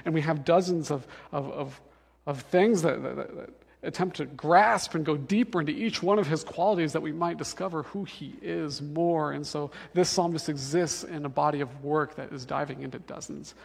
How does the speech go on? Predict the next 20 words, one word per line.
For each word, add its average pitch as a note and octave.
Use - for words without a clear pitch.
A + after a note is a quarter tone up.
of C#3+
them. C3+
It's -
just -
one C#3
of C3+
dozens. C#3+
Um, B2+
and F#3
then F#3+
the, G3+
the E3+
second B3
thing G3
is, F3
um, D#3+
God G3+
thinks -
we D3+
need C#3